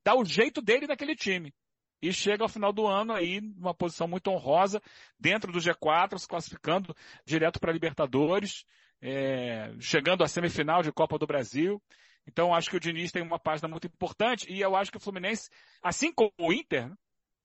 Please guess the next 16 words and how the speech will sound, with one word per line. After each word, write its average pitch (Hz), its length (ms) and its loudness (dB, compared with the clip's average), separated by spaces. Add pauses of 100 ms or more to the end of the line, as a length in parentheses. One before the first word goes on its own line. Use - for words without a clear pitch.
(340)
eles 170 360 2
dois 220 280 6
terminam 185 400 0
o 156 100 0
ano 220 280 2 (500)
pensando 208 600 0 (140)
que, 151 320 2 (200)
"Opa, 180 500 -2
dá 120 300 -2
pra 208 200 -4
fazer 175 420 -2 (100)
ainda 311 540 0
melhor 247 540 4
ano 262 120 -4
que 233 100 -8
vem." 147 240 -4